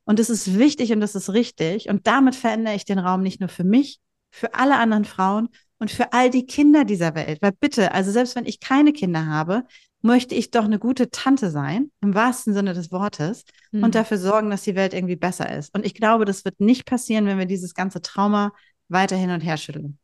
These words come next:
Speaker 1: Und wirklich zu merken, Krieg und dieser Konflikt, der ja ein Krieg jetzt schon wieder ist, es war ja mal kurz ein Konflikt, jetzt sind wir ja wieder im Krieg
Speaker 2: Mhm.
Speaker 1: gelandet, das ist patriarchal. Wenn wir die
Speaker 2: Mhm.
Speaker 1: Männer weitermachen lassen,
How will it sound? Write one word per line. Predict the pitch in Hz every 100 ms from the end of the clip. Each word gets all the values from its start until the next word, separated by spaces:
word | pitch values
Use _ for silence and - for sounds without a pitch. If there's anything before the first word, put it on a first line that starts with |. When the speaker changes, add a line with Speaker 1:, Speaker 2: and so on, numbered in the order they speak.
| _ _ _ _ _ _ _ _ _ -
Speaker 1:
Und | 240 277 311 - _ _ _
wirklich | 175 202 254 240
zu | -
merken, | 208 185 190 165 160 165 _ _ _ _ -
Krieg | - 262 381 - - _ _
und | - 208
dieser | 208 202
Konflikt, | - 190 - 277 - 185
der |
ja | 160 170
ein | - 185
Krieg | - 311 -
jetzt | 170 165
schon | - 160 156 170
wieder | 175 -
ist, | 262 - -
es | -
war | 170
ja | 175
mal | 175 165
kurz | - 294 -
ein |
Konflikt, | 220 185 - 302 -
jetzt | 170 - - -
sind | 208 190
wir |
ja | 175 165 170
wieder | 185 -
im | 180
Krieg | 294
Speaker 2:
Mhm. | 294
Speaker 1:
gelandet, | 170 160 190 277 _ _ _ -
das | 214
ist | 277
patriarchal. | - 311 - 226 226 285 208 151 _ _ -
Wenn | 233 262
wir |
die | -
Speaker 2:
Mhm. | 240
Speaker 1:
Männer | 285 339 294
weitermachen | 240 285 262 247 294 233
lassen, | 156 147 139 147